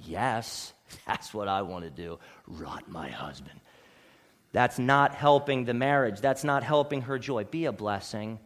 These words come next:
Be a crown of your husband. Christina, you're a crown. You're my crown. You honor me, and I,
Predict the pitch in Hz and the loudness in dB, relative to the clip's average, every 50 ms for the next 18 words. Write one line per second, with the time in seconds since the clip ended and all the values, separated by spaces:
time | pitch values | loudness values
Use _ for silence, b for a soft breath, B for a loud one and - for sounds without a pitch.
0 | b b b b b b b - 160 170 165 110 101 - - - - - - 135 | b b b b b b b -2 0 2 2 0 0 -4 -6 -6 -6 -2 -2 0
1 | 113 98 101 110 117 117 120 120 123 127 120 - - _ _ _ _ _ _ _ | 0 0 0 -2 -2 -2 -2 -4 -4 -6 -8 -10 -16 _ _ _ _ _ _ _
2 | _ _ _ _ _ _ _ - - 117 110 120 107 117 117 120 107 123 123 110 | _ _ _ _ _ _ _ -6 -4 -4 -2 -2 -2 -2 -4 -4 -4 -6 -8 -6
3 | - - 143 131 - - 156 147 147 147 147 139 139 - _ _ _ _ - 151 | -6 -8 -8 -8 -8 -8 -6 -6 -4 -4 -6 -6 -10 -14 _ _ _ _ -10 -8
4 | 175 175 147 - - - 113 95 90 85 82 147 151 - _ _ _ _ _ _ | -6 -6 -8 -10 -10 -10 -6 -6 -6 -6 -6 -8 -12 -16 _ _ _ _ _ _
5 | _ 143 156 165 156 147 135 - - - 104 87 82 80 80 - _ _ _ _ | _ -6 -6 -4 -4 -6 -6 -8 -8 -8 -8 -8 -8 -10 -12 -16 _ _ _ _
6 | _ _ _ _ _ _ _ _ _ - 139 170 185 - 135 135 135 135 135 135 | _ _ _ _ _ _ _ _ _ -6 -4 -2 -2 -2 -4 -4 -6 -4 -4 -4
7 | 131 131 127 127 127 127 123 - _ _ _ _ _ _ _ _ _ _ 120 120 | -4 -4 -4 -4 -6 -8 -10 -14 _ _ _ _ _ _ _ _ _ _ -6 -4
8 | 120 113 117 113 107 - - - _ _ _ _ _ _ _ _ _ _ _ - | -2 -2 -2 -2 -4 -6 -10 -18 _ _ _ _ _ _ _ _ _ _ _ -2
9 | - 131 139 139 135 135 135 - | 0 0 2 2 0 -2 -4 -4